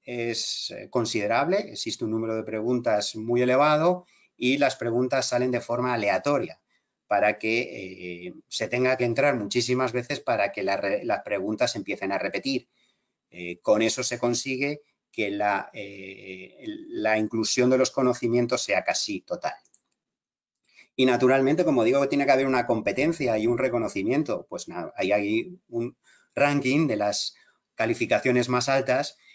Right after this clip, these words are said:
y ahí siempre se puede comprobar en qué, eh,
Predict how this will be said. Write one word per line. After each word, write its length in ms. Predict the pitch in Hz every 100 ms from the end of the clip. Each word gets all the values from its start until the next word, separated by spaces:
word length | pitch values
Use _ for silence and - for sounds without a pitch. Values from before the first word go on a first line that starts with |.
| _
y 120 | - 104
ahí 180 | 113 113
siempre 300 | 117 107 117
se 140 | 120
puede 240 | 117 113
comprobar 420 | 113 104 110 110 110
en 120 | 107
qué, 260 | 110 107 -
eh, 340 | 110 101 98